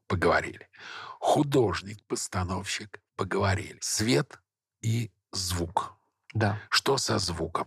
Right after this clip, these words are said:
Speaker 1: Какая музыка использована? Кто подбирал?
Speaker 2: Над, э, спектаклем работали два композитора, а, Федор Журавлев и Полина Лунстрöm.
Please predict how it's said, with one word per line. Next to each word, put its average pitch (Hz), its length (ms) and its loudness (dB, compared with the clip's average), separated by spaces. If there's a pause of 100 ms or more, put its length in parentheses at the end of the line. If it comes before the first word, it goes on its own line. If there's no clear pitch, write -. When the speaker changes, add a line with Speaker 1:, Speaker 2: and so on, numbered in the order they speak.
Speaker 1:
Какая - 380 2
музыка 127 480 2
использована? 85 800 0
Кто - 280 0
подбирал? 117 800 0 (180)
Speaker 2:
Над, 127 440 2
э, 123 140 2
спектаклем 135 560 0
работали 117 380 2
два 120 180 2
композитора, 107 800 0 (520)
а, 101 320 6
Федор 110 320 4
Журавлев 107 600 2
и 117 60 -2
Полина 110 380 4
Лунстрöm. 104 640 2